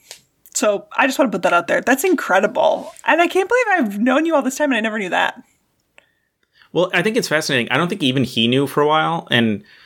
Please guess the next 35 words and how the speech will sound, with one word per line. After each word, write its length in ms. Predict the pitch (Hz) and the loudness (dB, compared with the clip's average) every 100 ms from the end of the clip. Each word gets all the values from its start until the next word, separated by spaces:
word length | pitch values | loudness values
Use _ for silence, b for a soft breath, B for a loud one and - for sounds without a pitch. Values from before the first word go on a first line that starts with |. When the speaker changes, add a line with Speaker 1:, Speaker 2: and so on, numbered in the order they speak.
| B B - | B B -4
Speaker 2:
I 20 | |
was 120 | 135 143 | -2 0
like, 100 | 135 | 0
"How 100 | 196 | 0
did 160 | 233 | 0
you 60 | 208 | -2
find 240 | 175 165 | -2 0
out?" 140 | 160 127 | 0 0
He's 180 | 127 139 | -2 0
like, 180 | 127 | 0
"Well, 140 | 135 143 | 0 2
it 60 | 135 | 2
wasn't 240 | 151 196 | 0 -2
until 380 | 202 147 - - | -2 -2 -2 -4
after 320 | 117 120 131 117 | -2 -2 0 -2
I 40 | |
graduated 800 | 104 107 104 110 101 101 98 101 b b b b b | 0 -2 0 0 0 2 0 -4 b b b b b
that 140 | 120 120 | -2 0
one 100 | 127 | 2
of 40 | |
my 80 | 117 | 0
professors 420 | - 156 - 120 | 0 -2 0 -2
was 120 | 110 | 0
like, 220 | 113 104 - | 0 0 0
'Oh, 180 | 151 131 | 2 2
you 140 | 127 | 2
were, 80 | 156 | 2
like, 180 | 151 143 | 2 -2
the 60 | |
first 380 | - 120 120 - | -2 0 0 0
Arab 380 | 107 113 101 92 | 0 2 0 -4
to 100 | 98 | -6
graduate 540 | 107 104 101 101 90 | 0 0 0 -2 -2
through 160 | - 92 87 | -2 -2 0
here.'" 400 | 90 90 - | -2 -2 -8